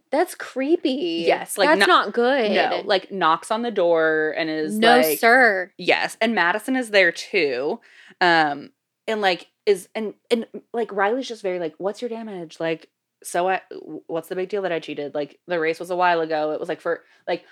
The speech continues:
Speaker 2: I was cheating 'cause it was for a good cause 'cause we were gonna give the money to Homeboy's mom, right? So, like, that justifies it, right?" Just kind of that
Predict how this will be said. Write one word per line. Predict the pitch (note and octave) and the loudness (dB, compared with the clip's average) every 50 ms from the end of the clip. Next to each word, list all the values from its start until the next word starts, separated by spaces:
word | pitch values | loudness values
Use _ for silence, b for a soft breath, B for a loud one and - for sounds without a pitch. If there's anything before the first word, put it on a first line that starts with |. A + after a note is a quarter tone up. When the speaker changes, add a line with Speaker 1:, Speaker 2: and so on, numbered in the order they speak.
| b b _ | b b _
Speaker 2:
I | G3 G3+ G3+ | 2 4 4
was | G3 F#3+ F#3 - - | 4 2 0 -6 -12
cheating | - - - C#4+ C4+ B3 G#3+ G3 G3 | -12 -6 -4 -4 -2 -2 -4 -4 -6
'cause | G3+ G3 | -4 -4
it | G#3 - | -4 -4
was | G3+ G3+ - | -4 -6 -2
for | G#3 F#3+ F#3 | 0 0 0
a | F3 | 0
good | E3 D#3+ D#3 | 0 -4 -4
cause | - G#3 A3+ A3+ G#3 F#3 F3 | 0 2 4 4 4 2 2
'cause | - F3+ E3+ F3+ | -2 -6 -4 -2
we | F3+ | -2
were | F#3 | -2
gonna | F#3+ F#3+ F#3+ F#3 | -2 -4 -4 -4
give | F#3+ F3 | -4 -4
the | F3+ E3+ | -4 -2
money | F3 F#3+ G#3+ G#3+ F#3 F3 E3+ E3 | -2 -2 -2 -2 -4 -4 -6 -6
to | E3 - F3 E3 F3 F#3+ | -4 -2 -2 -2 -2 -2
Homeboy's | F3+ F3+ F3 E3 D#3+ C#3+ C#3 - | -6 -6 -2 -2 -2 -2 -2 -6
mom, | E3 E3+ D#3+ D#3 D3+ C#3+ C3+ D3 | -8 -6 -4 -4 -4 -4 -6 -6
right? | D3+ D#3 E3+ F#3+ F#3 - | -4 -2 -2 -2 -4 -4
So, | - F#3 | -4 -2
like, | D#3+ D3+ D3 D3 C3+ C#3+ | -2 0 -2 -2 -4 -2
that | D#3+ D3+ D3+ - | -2 -2 0 0
justifies | F#3+ A3 - - F#3 - D3+ D3 C#3+ - | 0 -2 -2 -2 -4 -4 -4 -2 -2 -6
it, | C#3+ C3 | -8 -6
right?" | D#3 D#3 D#3+ F3 F3 - | -4 -4 -4 -4 -4 -8
Just | G#3 - | -14 -12
kind | _ G#3+ G#3 G3 | _ -4 -4 -4
of | F#3 F3 | -4 -2
that | F3 D#3+ D#3+ D#3+ E3 - - | -4 -2 0 0 0 -2 -4